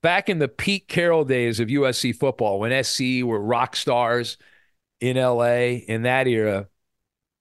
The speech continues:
back in those days, uh, Stephen A showed up to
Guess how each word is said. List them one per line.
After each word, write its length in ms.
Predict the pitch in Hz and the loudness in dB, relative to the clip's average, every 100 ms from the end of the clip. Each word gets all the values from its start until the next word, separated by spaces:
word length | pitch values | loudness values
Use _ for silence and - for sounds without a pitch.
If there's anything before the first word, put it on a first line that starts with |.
| _ | _
back 280 | 110 151 160 | -4 0 2
in 80 | 165 | 2
those 200 | 277 277 | 2 2
days, 400 | 214 165 139 139 | 2 2 0 -4
uh, 320 | 151 151 151 | -4 -4 -4
Stephen 360 | 151 - 214 190 | -4 0 0 2
A 160 | 175 | 2
showed 340 | 156 - 170 160 | 2 2 2 4
up 320 | 151 143 - _ | 2 0 -6 _
to 500 | - 143 131 127 123 | -4 0 2 0 0